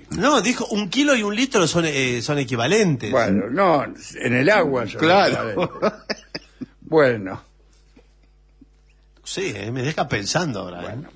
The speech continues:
Speaker 2: Los agujeros negros, eh, la paradoja de Fermi. Ah, Fermi es uno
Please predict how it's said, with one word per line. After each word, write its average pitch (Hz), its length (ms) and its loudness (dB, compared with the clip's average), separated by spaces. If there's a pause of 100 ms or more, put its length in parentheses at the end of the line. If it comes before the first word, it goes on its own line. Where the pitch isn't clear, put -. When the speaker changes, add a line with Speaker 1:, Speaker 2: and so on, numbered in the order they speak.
(600)
Speaker 2:
Los 156 280 4
agujeros 170 500 6
negros, 147 800 4
eh, 117 540 0 (180)
la 165 260 2
paradoja 175 540 6
de 147 140 6
Fermi. 131 760 4 (340)
Ah, 143 520 4 (160)
Fermi 254 400 4
es 190 280 0
uno 123 600 -4